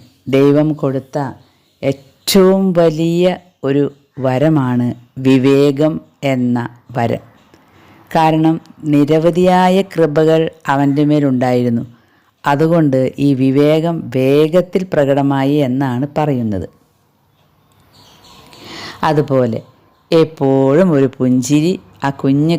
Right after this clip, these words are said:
കവിൾത്തടങ്ങളിൽ ഉണ്ടായിരുന്നു. അവൻ്റെ ഹൃദയത്തിൽ കുടികൊണ്ടിരുന്ന ആത്മാവിൻ്റെ സാന്നിധ്യമാണ് അവൻ്റെ മുഖഭാവത്തിൽ പ്രകടമായിരുന്ന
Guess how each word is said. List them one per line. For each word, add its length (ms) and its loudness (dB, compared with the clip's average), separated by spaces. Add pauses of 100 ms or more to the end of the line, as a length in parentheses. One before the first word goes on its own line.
കവിൾത്തടങ്ങളിൽ 760 0
ഉണ്ടായിരുന്നു. 600 2 (1500)
അവൻ്റെ 340 2
ഹൃദയത്തിൽ 720 2
കുടികൊണ്ടിരുന്ന 920 2
ആത്മാവിൻ്റെ 920 0
സാന്നിധ്യമാണ് 1040 0 (600)
അവൻ്റെ 320 2
മുഖഭാവത്തിൽ 920 0
പ്രകടമായിരുന്ന 920 0